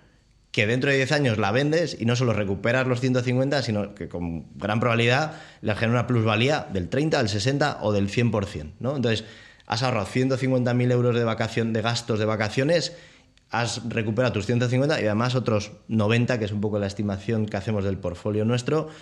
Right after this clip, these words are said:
con lo cual tu patrimonio se ha doblado de ciento cincuenta a trescientos treinta mil. Entonces, esa es la parte potente de inversiones. Oye, no es solo "me voy más semanas de vacaciones", es que he hecho una inversión,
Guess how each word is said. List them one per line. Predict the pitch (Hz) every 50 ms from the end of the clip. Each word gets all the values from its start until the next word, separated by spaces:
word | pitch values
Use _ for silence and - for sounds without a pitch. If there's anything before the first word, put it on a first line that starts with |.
| - - - - - -
con | - 107
lo | 101
cual | 104 107 101
tu | 120
patrimonio | 104 120 110 113 113 113 120 139 143 - -
se | - - - - 120
ha | 110
doblado | 120 120 131 127 110
de | 98
ciento | 95 110 117 117
cincuenta | 110 123 117 123 127 127 131 139 - -
a | - - 101
trescientos | - 95 98 95 - - 117 117 117 127 113 - -
treinta | 107 107 101 98 101 117
mil. | 156 151 104 - - - - _ _ - - _ _ _ _ _ _ _ _ - -
Entonces, | - 95 - 117 - - - - - - _ _ _ _ _
esa | - 127 127 143 143
es | 123
la | 127 113 101
parte | 120 110 101 117 101
potente | 98 113 101 104 107 104 98 98
de |
inversiones. | 95 95 95 92 - 151 143 127 107 107
Oye, | 120 131 120
no | 107 104 107 120
es | 123
solo | - - 143 135 135 135 127 127 120 107 - - - - - - _ -
"me | - 113 117 117
voy | 120 120
más | 120 117 104
semanas | 110 110 107 107 104
de | 104
vacaciones", | 104 98 95 98 92 - 147 156 139 107 92 - -
es | - 107 104
que | - - 123
he |
hecho | 120 - 139
una | 135 131
inversión, | 123 117 113 107 101 - - 127 131 147 160 - - - -